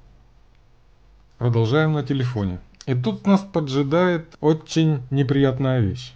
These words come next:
Мы как бы хотим продолжить на телефоне, но там телефон подключается, а потом пишет вот такую чепуху: «Язык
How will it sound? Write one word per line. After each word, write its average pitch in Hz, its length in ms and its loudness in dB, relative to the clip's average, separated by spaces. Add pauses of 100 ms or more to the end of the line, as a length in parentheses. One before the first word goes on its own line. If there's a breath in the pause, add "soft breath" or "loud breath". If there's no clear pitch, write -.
Мы 120 160 -2
как 135 160 -6
бы 151 100 0
хотим 202 400 2
продолжить 107 520 0
на 98 120 -4
телефоне, 95 460 -8 (320)
но 143 340 -2
там 156 320 -2
телефон 151 540 -4 (600)
подключается, 143 760 -2
а - 20 -6
потом 202 320 0
пишет 190 340 -4
вот 117 160 -4
такую 127 360 -4
чепуху: 104 480 -8 (160)
«Язык 190 340 0